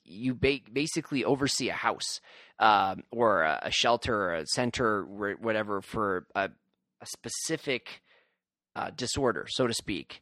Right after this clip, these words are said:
I don't know why it doesn't come to me. You guys can comment. You'll be like, "It's this," but I'm sorry. I'm tired, and I've just decided to do this podcast, so sorry about that. But,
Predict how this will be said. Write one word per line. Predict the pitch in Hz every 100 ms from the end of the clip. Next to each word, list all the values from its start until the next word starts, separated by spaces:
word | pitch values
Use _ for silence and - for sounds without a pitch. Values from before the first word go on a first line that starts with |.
| _ -
I |
don't | 180
know | 170
why | 123 143 127
it | - -
doesn't | 131 110
come | 110 110
to | 101
me. | 92
You | 92
guys | 123 120
can | 117
comment. | 107 123 117 104
You'll | 101 104
be | 107
like, | 110 101 110
"It's | -
this," | 139 110 92 - -
but | 107 87
I'm | 110
sorry. | 135 117 117
I'm | 101
tired, | 104 107 110 107 104
and | 95 -
I've | 95 98
just | 101 -
decided | 180 - 101 92
to | -
do | 101
this | 92 90
podcast, | - 98 92 95 82 - -
so | 90 78 _ - - -
sorry | - 101 82
about | 78 -
that. | 78 -
But, | 131